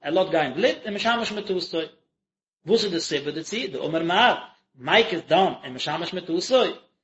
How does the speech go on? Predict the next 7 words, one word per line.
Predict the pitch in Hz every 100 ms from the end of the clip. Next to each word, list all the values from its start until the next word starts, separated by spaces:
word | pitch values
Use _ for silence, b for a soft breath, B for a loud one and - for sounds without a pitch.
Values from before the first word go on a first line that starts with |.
| _ -
אוי, | 196 240 208 -
זיין | 139 139
פרוי, | 170 131
ווער | 139 190 196
דעמאלט | 185 214 180 139
נישט, | 127
אבער, | 190 226 254